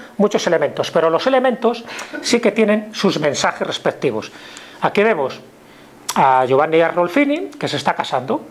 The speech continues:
con su mujer. Bueno, perfecto, veis la mujer como tiene agachada la cabeza en una posición de sumisión, tiene la mano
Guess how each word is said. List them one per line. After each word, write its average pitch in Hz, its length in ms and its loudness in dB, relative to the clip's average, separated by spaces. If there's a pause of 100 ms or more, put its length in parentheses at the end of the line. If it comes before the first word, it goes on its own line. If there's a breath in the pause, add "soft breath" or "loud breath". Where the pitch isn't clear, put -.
con 165 160 0
su - 100 -6
mujer. 135 340 0 (120)
Bueno, - 220 2
perfecto, 185 440 -2 (240 loud breath)
veis 190 280 0 (240 loud breath)
la 185 160 4
mujer 233 400 2 (420 loud breath)
como 175 400 2 (160)
tiene 180 160 2
agachada 165 320 0
la 156 120 0
cabeza 214 500 -2 (160)
en 151 180 -4
una 151 160 0
posición 165 420 2
de 156 120 2
sumisión, 240 520 2 (1200 loud breath)
tiene 185 420 2
la 160 200 4
mano 165 420 -2